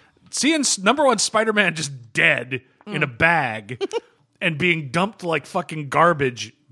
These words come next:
Speaker 1: by Spider-Man, that's a hell of a thing for a nine-year-old to read.
Speaker 2: And that
Speaker 1: That
Speaker 2: doesn't
Speaker 1: one
Speaker 2: seem like a very New York death. Wouldn't, wouldn't you just throw him in the East River?
Speaker 1: Uh, you would think,
Speaker 2: Mm.
Speaker 1: but, uh, no, it's, it, even back then when all they had was fingerprints and shit for forensics, you really need to get rid of the body if,
Speaker 2: Mm.
Speaker 1: if you're running around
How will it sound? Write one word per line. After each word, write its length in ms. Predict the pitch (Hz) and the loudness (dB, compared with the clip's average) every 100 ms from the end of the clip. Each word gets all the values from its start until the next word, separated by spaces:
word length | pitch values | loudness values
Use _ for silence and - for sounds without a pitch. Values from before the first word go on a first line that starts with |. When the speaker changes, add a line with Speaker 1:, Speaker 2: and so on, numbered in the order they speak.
| 113 175 | -4 4
Speaker 1:
by 320 | 196 233 247 | 8 8 6
Spider-Man, 1040 | - - 208 220 208 160 143 127 123 120 - | 0 -2 0 2 2 4 2 2 -2 -6 -4
that's 240 | 226 269 | -2 0
a 80 | 147 | -2
hell 280 | 113 113 170 | -4 0 0
of 80 | 139 | 0
a 60 | |
thing 300 | 131 147 196 | -4 -4 -2
for 180 | 180 123 | -2 -4
a 40 | 123 | -2
nine-year-old 640 | 123 135 127 120 113 104 | 0 0 0 -4 -4 -6
to 80 | 101 | -6
read. 380 | 117 123 101 | -4 -4 -4
Speaker 2:
And 80 | 196 | 0
that 60 | 240 | 2
Speaker 1:
That 40 | 339 | 2
Speaker 2:
doesn't 140 | 359 | 0
Speaker 1:
one 60 | 349 | -4
Speaker 2:
seem 200 | - 277 | -4 -4
like 140 | 226 | -4
a 40 | |
very 260 | 170 170 175 | -4 -4 -2
New 120 | 151 143 | -2 -2
York 280 | 139 135 | -2 -4
death. 240 | - 113 - | -6 -8 -4
Wouldn't, 200 | 156 175 | -2 0
wouldn't 200 | 247 330 | -2 -4
you 100 | 262 | -6
just 180 | 226 - | -6 -4
throw 120 | 175 | -2
him 80 | 175 | -2
in 60 | 160 | -4
the 80 | |
East 200 | 113 143 | -6 -6
River? 260 | - 135 135 _ _ _ _ - | -4 -6 -8 _ _ _ _ -6
Speaker 1:
Uh, 260 | 165 170 170 | 2 4 4
you 120 | 170 | 6
would 120 | 202 151 | 6 6
think, 460 | 185 151 160 - _ - | 4 4 0 -10 _ -12
Speaker 2:
Mm. 160 | 175 | -2
Speaker 1:
but, 300 | 147 147 135 | 2 2 2
uh, 140 | 147 147 | -4 -2
no, 400 | 151 147 127 127 | 0 2 2 -2
it's, 200 | 120 147 | -2 -2
it, 180 | 143 156 | -2 -2
even 220 | 160 156 | -2 0
back 220 | 143 127 | 0 0
then 240 | 143 135 117 | 2 0 0
when 100 | 117 | 0
all 100 | 117 | 0
they 100 | 110 | -2
had 120 | 107 | -2
was 120 | 104 | -4
fingerprints 560 | - 113 110 104 104 - | -4 -6 -6 -6 -8 -8
and 140 | 98 | -6
shit 180 | - 107 | -4 -6
for 120 | - | -10
forensics, 580 | 101 110 107 101 98 - | -8 -4 -4 -4 -6 4
you 100 | 294 | 4
really 280 | 160 156 120 | 6 4 4
need 200 | 117 117 | 0 -2
to 60 | 95 | -2
get 220 | 104 107 | -4 -2
rid 180 | 110 104 | -2 -2
of 80 | 92 | -4
the 80 | 92 | -4
body 460 | 104 95 90 87 | -2 -2 -4 -4
if, 80 | 95 | -4
Speaker 2:
Mm. 220 | 180 160 | -4 -4
Speaker 1:
if 160 | 127 117 | -6 0
you're 140 | 147 | 2
running 280 | 131 127 113 | 4 2 0
around 600 | 107 117 120 117 120 | 0 2 2 2 -2